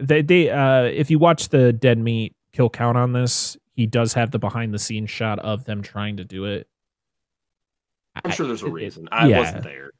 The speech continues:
Speaker 2: So I'm
Speaker 1: I
Speaker 2: just
Speaker 1: guess, I guess it was more Ronnie Yu going, "Oh, I like the," like, they showed him the shot probably of the practical and then of the C G, and he was like, "I like that one." They're like,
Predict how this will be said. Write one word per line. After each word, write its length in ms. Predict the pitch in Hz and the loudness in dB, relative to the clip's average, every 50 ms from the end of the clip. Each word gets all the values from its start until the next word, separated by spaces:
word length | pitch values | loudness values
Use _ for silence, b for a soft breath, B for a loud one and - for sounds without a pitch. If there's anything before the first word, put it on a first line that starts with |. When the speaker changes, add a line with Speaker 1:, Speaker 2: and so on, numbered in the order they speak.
| _ - | _ -20
Speaker 2:
So 80 | - - - | -18 -14 -12
I'm 120 | - 107 107 135 | -10 -4 0 2
Speaker 1:
I 80 | 160 175 | 4 6
Speaker 2:
just 60 | 160 | 6
Speaker 1:
guess, 200 | 240 247 - - | 4 4 4 2
I 140 | 170 185 185 | 2 4 4
guess 220 | 180 240 240 - | 4 4 4 4
it 80 | 285 233 | 4 4
was 120 | 185 156 | 6 6
more 220 | 160 160 165 160 143 | 8 8 8 8 8
Ronnie 280 | 131 127 131 131 123 | 8 8 6 6 4
Yu 260 | 113 104 104 107 117 117 | 2 2 2 2 2 4
going, 480 | 113 117 113 110 107 104 104 101 120 - _ _ - | 4 4 2 2 2 0 0 -4 -8 -10 _ _ 4
"Oh, 140 | 151 147 156 | 6 6 8
I 120 | 151 151 | 8 8
like 260 | 156 156 151 143 - | 8 8 6 4 4
the," 240 | - 147 135 - 135 | 2 2 2 4 4
like, 200 | 139 139 131 - | 4 6 6 4
they 240 | - 143 143 135 127 | 4 4 6 6 6
showed 320 | 120 - - 147 135 127 127 | 6 6 6 6 8 8 6
him 200 | 135 127 123 120 | 6 4 4 2
the 100 | 113 107 | 0 0
shot 440 | - - 135 117 113 117 - - | 0 0 0 0 0 0 -2 -2
probably 480 | - 127 120 117 117 107 117 113 110 107 | 0 0 0 0 0 -2 0 0 0 2
of 200 | 98 110 104 107 | 0 0 -2 -4
the 60 | 110 95 | -6 -6
practical 500 | - 113 104 104 - - - 110 107 107 | -4 -2 -4 -4 -6 -8 -8 -6 -4 -4
and 100 | 101 104 | -4 -4
then 100 | 101 98 | -4 -6
of 100 | 95 - | -6 -8
the 80 | 107 | -8
C 200 | - - 107 101 | -8 -8 -8 -8
G, 220 | 95 73 85 92 95 | -8 -8 -8 -8 -8
and 80 | 104 | -8
he 80 | 104 98 | -8 -8
was 100 | 101 - | -6 -4
like, 100 | 123 143 | 0 4
"I 80 | 185 | 4
like 200 | 214 233 226 175 | 4 4 4 4
that 160 | - 175 156 127 | 4 4 6 6
one." 160 | 123 113 107 | 6 6 4
They're 100 | 104 104 | 4 2
like, 240 | 98 101 101 - | 2 2 0 -2